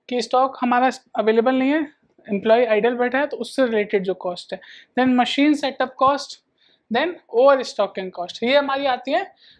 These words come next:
other cost में। अब हम स-, अभी तक हम लोग ने देखा कि कैसे हम स्टॉक को अपना, अ, मैनेज करें, कैसे कंट्रोल करें। अब हम समझेंगे कितने, क्या क्या तरीके हमारे पास टेक्निक्स अवेलेबल हैं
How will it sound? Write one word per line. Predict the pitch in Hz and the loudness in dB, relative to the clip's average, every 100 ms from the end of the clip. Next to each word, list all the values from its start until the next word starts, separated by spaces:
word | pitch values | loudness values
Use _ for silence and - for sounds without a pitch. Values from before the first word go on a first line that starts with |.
| - 226 | -4 2
other | 214 302 381 - - - - | 6 6 4 -8 -8 -6 0
cost | 208 185 - - | 0 0 -4 -12
में। | 175 - _ _ _ _ _ _ _ _ - _ _ - _ 285 | -12 -14 _ _ _ _ _ _ _ _ -20 _ _ -20 _ 4
अब | 320 | 6
हम | 381 | 4
स-, | 359 | 0
अभी | 302 269 294 233 320 | 0 4 4 4 4
तक | 330 | 4
हम | 320 | 0
लोग | 320 | 0
ने | 330 | 2
देखा | 269 233 254 311 | 2 2 0 -2
कि | 330 | -2
कैसे | - 269 254 330 | 0 -2 2 0
हम | 381 262 277 | 0 -2 0
स्टॉक | 269 - 277 277 | 0 2 2 4
को | 285 | 0
अपना, | 269 269 370 - - - - | 0 -2 -2 -4 -20 -20 -4
अ, | 220 214 | 2 2
मैनेज | 208 233 247 269 269 | 4 4 4 2 2
करें, | 285 294 | 2 2
कैसे | 254 - 370 381 _ - | -2 0 -2 -4 _ -2
कंट्रोल | 233 226 226 214 | 0 2 0 0
करें। | 185 185 | -6 -6
अब | 277 | -2
हम | 302 | 0
समझेंगे | 330 311 320 359 | 0 0 2 0
कितने, | 339 311 - 311 | -2 -4 -4 -6
क्या | - 262 | -2 -2
क्या | 247 302 | 0 -2
तरीके | 294 277 294 | -2 -2 -2
हमारे | 277 277 | -2 -2
पास | 294 - - | -4 -4 -2
टेक्निक्स | 240 240 285 285 277 | -2 0 -2 -2 -4
अवेलेबल | 247 240 233 247 | -2 -2 0 0
हैं | 349 | -2